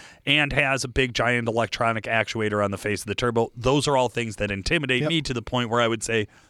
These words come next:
Speaker 1: "Let's go ahead and
Speaker 2: Yeah.
Speaker 1: pay somebody."
Speaker 2: So now you have to put in perspective, that's ten hours on the turbocharger, and I did verify with the guys in the shop, you do not remove the E G R to do a turbocharger on an L five P.
Speaker 1: Right.
Speaker 2: So now you're gonna do the E G R, you're another two, three hours into that.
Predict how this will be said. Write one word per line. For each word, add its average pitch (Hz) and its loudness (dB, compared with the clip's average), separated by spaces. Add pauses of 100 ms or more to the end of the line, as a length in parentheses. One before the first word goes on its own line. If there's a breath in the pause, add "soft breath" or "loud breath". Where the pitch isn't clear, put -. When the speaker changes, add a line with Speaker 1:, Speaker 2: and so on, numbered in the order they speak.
Speaker 1:
"Let's - -6
go 110 -2
ahead 104 -6
and 90 -8
Speaker 2:
Yeah. 85 -4
Speaker 1:
pay 92 -8
somebody." 95 -14
Speaker 2:
So 160 2 (440 loud breath)
now 175 -2
you 151 -4
have 156 -2
to 127 -12
put 151 -4
in 135 -10
perspective, 131 -4
that's 160 -2
ten 254 0
hours 160 0
on 156 0
the 123 -2
turbocharger, 170 -2 (380 loud breath)
and 143 0
I 151 -2
did 143 0
verify 143 0
with 131 -4
the 135 -6
guys 131 -2
in 143 0
the 120 -2
shop, 135 -2
you 139 -2
do 180 2
not 185 4
remove 147 0
the 131 -4
E 139 -2
G 120 -2
R 127 2
to - -8
do 135 0
a 120 0
turbocharger 120 -2
on 117 -2
an 113 -6
L 113 -2
five 104 -6
P. - -8
Speaker 1:
Right. 92 -2 (160 loud breath)
Speaker 2:
So - 0
now 160 6
you're 196 4
gonna 170 -2
do 160 6
the 147 -2
E 147 0
G 127 -2
R, 147 4
you're 135 0
another 156 2
two, 147 2
three 143 -2
hours 127 0
into 139 0
that. 120 -4